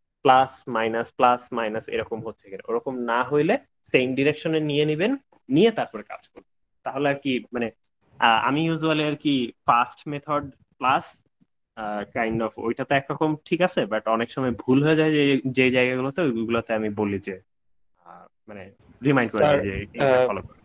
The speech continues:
Speaker 2: sir, ওইটাতে যদি sir আমি, আহ, minus আর plus দিতাম, তাহলে কি ওখানে ওয়ান volt হইতো?
Speaker 1: minus আর plus কি এখানে?
Speaker 2: না sir, ওই যে ফাইভ ভোল্টের ওইখানে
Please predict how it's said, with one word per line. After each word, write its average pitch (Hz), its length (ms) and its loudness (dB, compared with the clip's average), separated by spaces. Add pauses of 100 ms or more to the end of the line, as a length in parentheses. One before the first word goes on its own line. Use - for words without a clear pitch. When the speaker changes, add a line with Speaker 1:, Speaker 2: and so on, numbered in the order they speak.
(560)
Speaker 2:
sir, 139 180 6
ওইটাতে 143 400 0
যদি 156 220 -2
sir 160 200 4
আমি, 156 360 2
আহ, 131 340 4
minus 127 540 2
আর 151 100 4
plus 135 320 6
দিতাম, 123 240 2
তাহলে 131 220 4
কি 151 80 0
ওখানে 139 160 2
ওয়ান 123 260 4
volt 135 260 2
হইতো? 135 300 2 (1300)
Speaker 1:
minus 120 760 -4
আর 147 140 4 (100)
plus 135 160 2 (100)
কি - 140 -6
এখানে? - 300 -4 (580)
Speaker 2:
না 143 200 6
sir, 135 180 6
ওই 135 60 8
যে 131 80 4
ফাইভ 135 340 8
ভোল্টের 127 300 8
ওইখানে 117 360 2